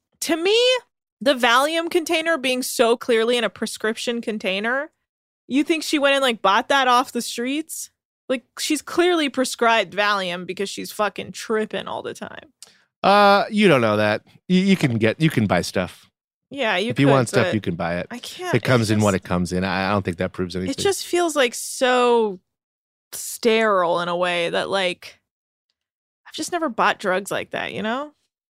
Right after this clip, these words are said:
Speaker 2: Yeah, well, I don't know what to tell you.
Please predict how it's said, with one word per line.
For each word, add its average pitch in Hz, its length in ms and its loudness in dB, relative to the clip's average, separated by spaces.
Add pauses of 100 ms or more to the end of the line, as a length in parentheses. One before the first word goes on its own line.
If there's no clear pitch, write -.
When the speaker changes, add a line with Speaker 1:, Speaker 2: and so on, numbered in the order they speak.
(800)
Speaker 2:
Yeah, 143 240 4
well, 110 320 -2 (1040)
I 92 60 -4
don't 98 100 0
know 107 60 0
what 113 100 -2
to - 80 -20
tell 131 180 0
you. 107 200 -4